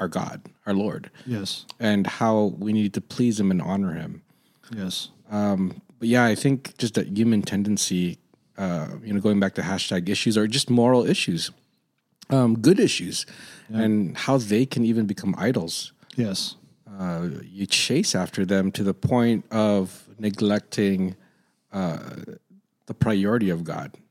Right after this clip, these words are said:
Speaker 1: and making the hashtag issue. Ultimately, it's, it's, it's, uh,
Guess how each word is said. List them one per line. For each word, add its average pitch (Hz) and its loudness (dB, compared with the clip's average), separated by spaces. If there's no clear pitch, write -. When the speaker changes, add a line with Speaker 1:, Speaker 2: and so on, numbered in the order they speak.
Speaker 1:
and 92 -2
making 104 -4
the 95 0
hashtag 92 0
issue. 98 0
Ultimately, 110 4
it's, 110 0
it's, - 0
it's, - -2
uh, 90 0